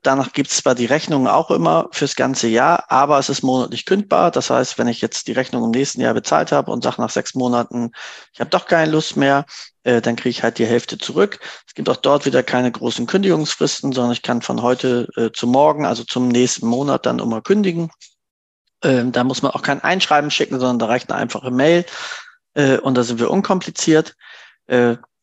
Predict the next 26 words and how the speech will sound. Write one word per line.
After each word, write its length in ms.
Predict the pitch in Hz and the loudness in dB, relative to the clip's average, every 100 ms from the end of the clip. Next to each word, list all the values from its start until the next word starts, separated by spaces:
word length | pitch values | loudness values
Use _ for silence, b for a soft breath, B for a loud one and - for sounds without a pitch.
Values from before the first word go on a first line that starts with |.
| _ _ _ _ | _ _ _ _
was 220 | 139 143 143 | -2 0 2
mir 80 | |
dazu 680 | 131 123 - - 196 247 - - | 2 2 0 0 2 2 0 -4
noch 360 | 170 180 - - | 0 0 -2 -2
wichtig 360 | 175 - 165 | -2 -2 -2
ist, 180 | 147 147 | 0 -2
ist 160 | 160 - | -4 -4
wirklich 240 | 143 139 | -6 -4
gleich 220 | - 139 | -2 0
nochmal 240 | 147 135 127 | 0 0 2
der 160 | 120 | 2
Aufnahmeprozess, 1080 | 160 - 180 185 190 - - - - - - - | 2 2 0 2 -2 -4 -2 0 0 -2 -10 -4
wenn 120 | 160 | -2
ich 120 | 170 | -2
das 180 | - - | -2 -4
buche, 380 | - 185 - - | -6 -2 0 0
was 140 | 147 - | -2 -2
dann 200 | 147 - | -2 0
eigentlich 260 | 131 - | -2 -4
passiert, 540 | - - - - - - _ _ - | -6 -4 0 0 0 -6 _ _ 0
äh, 220 | 135 123 | 2 2
damit 280 | 127 123 - | 0 -2 -2
man 140 | 120 | 0
das 260 | 123 170 - | 0 -2 -2
wirklich 240 | 180 175 | -4 -4
versteht. 500 | - 165 - - - | -4 -4 -2 -2 -4